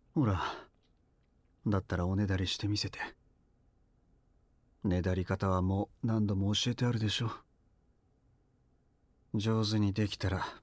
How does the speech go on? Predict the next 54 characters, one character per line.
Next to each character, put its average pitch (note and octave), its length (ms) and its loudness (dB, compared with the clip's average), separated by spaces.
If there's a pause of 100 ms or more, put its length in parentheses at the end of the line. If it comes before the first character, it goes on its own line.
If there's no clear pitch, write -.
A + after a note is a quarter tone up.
(200)
す - 240 -2
ぐ C3+ 100 2
に A2+ 140 2
奥 B2 220 -2
ま G2+ 100 2
で G2 100 2
入 G#2 80 2
れ A2+ 100 0
て A2+ 120 -2
あ A2 80 2
げ G#2 100 2
ま G2+ 120 0
す。 - 140 -4 (1700)
一 F#2 320 -2
番 F2 320 0
深 - 320 -2
い E2+ 160 -4
と - 140 -10
こ D#2+ 140 -6
ろ D#2+ 100 -4
ま D#2 100 -4
で F2 180 -6
汚 E2 240 0
し - 140 -2
尽 - 140 -6
く - 100 -8
し - 160 0
て、 - 80 -14 (1120)
他 G#2+ 300 2
の G#2 140 6
誰 G#2 260 2
か F#2+ 140 0
に F#2 140 2
抱 G#2 180 0
か G#2 120 0
れ G#2+ 120 0
る A2 100 -2
た G2+ 140 -2
び G#2 160 2
に、 F#2 160 0 (760)
僕 A2+ 460 4
を B2 160 4
思 A#2+ 300 6
い A2+ 60 4
出 A2+ 140 4
す - 160 -2
よ G#2 120 4
う G2+ 40 4
に G2+ 140 4
し - 100 0
て A2+ 140 0
あ G#2 100 4
げ G#2+ 140 4
る。 - 120 -2